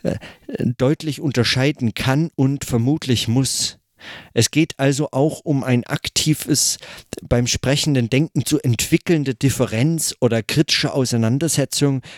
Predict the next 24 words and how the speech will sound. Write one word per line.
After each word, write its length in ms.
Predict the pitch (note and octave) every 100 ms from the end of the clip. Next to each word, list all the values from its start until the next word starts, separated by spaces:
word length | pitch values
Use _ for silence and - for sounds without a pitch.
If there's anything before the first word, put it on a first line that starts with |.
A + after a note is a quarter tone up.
| -
mit 180 | C#3 -
dem 140 | A#2
Verfahren 640 | B2+ A2+ - B2+ D#3 C#3
des 200 | A#2+ -
Lesens 600 | A2+ B2+ D3 - D3 C#3+
als 340 | - B2+ C3+ -
ein 300 | B2 B2+ B2+ - -
Bücherlesens. 920 | - D3 - B2 G2+ F#2+ - E2+ - - - - -
Und 180 | C3 A#2+ - -
wenn 200 | B2 C3+
ich, 220 | B2+ - - -
äh, 160 | - - - - - - -
manchmal 540 | B2 B2 B2+ B2 A#2 - - -
sozusagen, 640 | - A#2+ - A#2 A#2 A#2 - - -
äh, 280 | A2 G2+ - -
äh, 280 | - - E2 - _ _
manchmal 680 | C3 B2+ B2 C3 B2 A#2+ A2 _ -
i-, 80 | - -
ironisch 600 | C3 A2+ D3 D3+ C#3+ -
oder, 320 | B2+ A#2+ A#2 -
äh, 120 | A#2+
oder, 560 | - A#2+ A2+ A2+ - -
oder, 420 | A2+ A2 G#2+ G2 _ - - _
ähm, 320 | A2 G#2+ A2